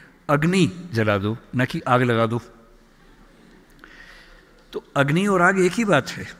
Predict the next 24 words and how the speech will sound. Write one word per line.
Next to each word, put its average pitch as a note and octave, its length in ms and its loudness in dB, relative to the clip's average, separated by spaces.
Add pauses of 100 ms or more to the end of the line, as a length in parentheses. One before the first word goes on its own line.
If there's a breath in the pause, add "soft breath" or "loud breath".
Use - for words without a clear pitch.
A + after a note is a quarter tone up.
(520)
पर D3 100 -2
पूजा D3+ 360 0
पाठ D#3 240 0
करते D#3 280 -4
हुए D#3 180 -2 (140)
अग्नि C#3+ 340 0 (120)
जलाते B2+ 440 -2
हैं A#2 200 -4 (360)
और C3 100 -4
बातों A#2+ 340 0
से C#3 120 -4
क्या C#3 140 0
लगाते C3 380 0
हैं? E3 160 -4 (100)
आग G#2+ 140 2
लगाते G2+ 420 -4
हैं। F2 200 -6 (600 loud breath)
किसी C#3+ 280 2
के A#2+ 60 0
घर B2+ 100 2
में D3 120 2
क्या D3 120 2
लगाते C#3 360 0
हैं? G3 200 -4